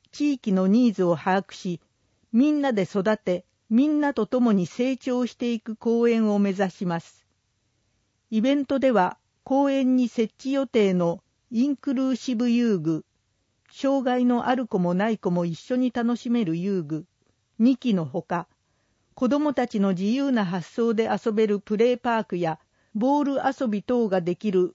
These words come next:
多目的原っぱを体験できます。硬いボールやバットの使用はできません。また、仮称、大島九丁目公園の整備内容についての紹介や、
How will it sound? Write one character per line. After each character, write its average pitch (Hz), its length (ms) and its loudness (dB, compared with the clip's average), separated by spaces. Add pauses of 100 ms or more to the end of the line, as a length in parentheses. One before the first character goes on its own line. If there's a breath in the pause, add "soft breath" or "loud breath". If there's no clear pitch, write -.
(100)
多 196 120 0
目 247 240 0
的 254 320 -8
原 254 220 -2
っ 254 140 -8
ぱ 175 120 -2
を 170 80 -2
体 202 260 -4
験 190 280 0
で 175 120 -2
き 185 120 -8
ま 170 160 -4
す。 - 200 -20 (920)
硬 254 320 -2
い 262 100 -2
ボ 240 240 0
ー - 20 0
ル 233 120 0
や 214 140 2
バ 233 160 -2
ッ - 120 -14
ト 202 80 -2
の 180 140 -2
使 190 240 -8
用 202 180 0
は 185 120 -2
で 175 140 -6
き 190 140 -12
ま 180 140 -4
せ 180 160 -6
ん。 165 160 -10 (1080)
ま 208 160 -2
た、 214 260 -2 (440)
仮 220 180 -4
称、 262 480 -2 (140)
大 285 200 0
島 214 300 -2
九 247 280 -4
丁 247 260 -2
目 233 140 0
公 240 300 -2
園 180 200 0
の 170 220 -4
整 269 260 -4
備 254 160 -4
内 254 260 -2
容 185 220 0
に 165 140 -4
つ - 140 -10
い 208 120 -4
て 185 100 -2
の 170 140 -4
紹 196 300 -4
介 180 280 -2
や、 165 180 -4